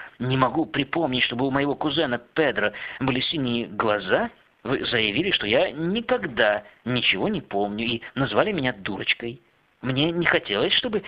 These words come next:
меня ещё раз называли дурочкой в присутствии посторонних, и поэтому я больше не вмешивалась». Дон Хайме вытер вспотевший лоб и в бессильной ярости обратился к Дону Родриго. «А вы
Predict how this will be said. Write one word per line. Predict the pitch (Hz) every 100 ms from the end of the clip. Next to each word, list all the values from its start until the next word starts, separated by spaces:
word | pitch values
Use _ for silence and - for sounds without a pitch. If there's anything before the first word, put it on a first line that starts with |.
| -
меня | 165 165
ещё | 165 - 107
раз | 101
называли | 120 113 117
дурочкой | 127 175 170 98 - 104
в |
присутствии | 120 - 117 -
посторонних, | 117 143 - 170 156 92 92
и | 98
поэтому | 107 113 131 143 - -
я | - 98
больше | 90 101 - 135
не | 151
вмешивалась». | 160 208 214 - 69 80 - - _ _ _ _ -
Дон | 101 101 95
Хайме | - 110 117 113 107 - - _ -
вытер | 104 - 123 - -
вспотевший | - - - 110 101 - 139
лоб | 127 175 185 104
и | 104 - - - - - _
в | 98 95
бессильной | - - - 104 98 107
ярости | 104 143 120 - -
обратился | 95 101 - 107 107 - 107 - - _ _
к | - -
Дону | 98 101 107 113
Родриго. | - 117 92 123 151 - - - _ _ _ _ _ - -
«А | 117 107 92 98 - _
вы | 135 127 147 - 143 123 127 175